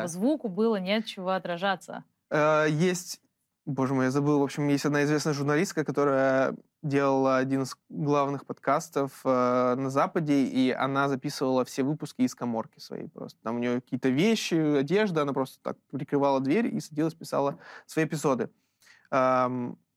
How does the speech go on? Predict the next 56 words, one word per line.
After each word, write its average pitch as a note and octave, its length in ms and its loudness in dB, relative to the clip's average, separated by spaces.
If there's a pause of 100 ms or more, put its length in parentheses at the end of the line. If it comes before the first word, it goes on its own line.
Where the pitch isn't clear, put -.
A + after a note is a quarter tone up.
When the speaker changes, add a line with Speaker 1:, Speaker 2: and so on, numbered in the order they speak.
Speaker 1:
поэтому, F3+ 380 2
если F3+ 260 0
вы F#3 80 2
начинающий, G3 640 0
если D3 160 0
вы D3 60 -2
просто F3+ 220 -2
хотите D3+ 180 -4
попробовать F3 400 2
для C#3 100 2
начала, C3+ 260 0
можно F3 300 0
и C#3 280 2 (180)
просто E3 320 0
попробовать C3+ 320 -2
с - 40 -16
телефоном, D3+ 480 0
потом E3 220 -2
посмотреть, C#3+ 300 -4
как - 40 -8
это B2+ 120 -6
пойдёт. A#2 300 -4
Там, - 100 -20 (100)
попробовать C3+ 420 0 (280)
записать - 360 -2
какой-то - 300 -10
кусок, A3+ 300 -2 (140)
попробовать C#3 360 -2
его B2 100 -2
смонтировать. F#3+ 600 -2 (480)
Эм, B2+ 840 0
Speaker 2:
Так, F#3+ 140 -4
а F3 60 0
если C4+ 200 0
я A3 120 2
амбициозный A3 600 0
человек, G3 400 -2
и G3 60 -2
я G3+ 160 2
такой: G3+ 240 -2
«Я B3 340 2
точно G#3 480 -2
буду E3 240 -4
Speaker 1:
если, - 200 2
Speaker 2:
делать»? - 100 0
Speaker 1:
да, C#3 100 4
если - 160 -2
ты F3+ 60 0
готов E3 240 0
в D#3+ 40 -2
это E3 160 0
инвестировать D#3+ 600 0
и D3 40 0
готов C#3+ 360 0
серьёзно C#3 580 0
делать C3+ 340 0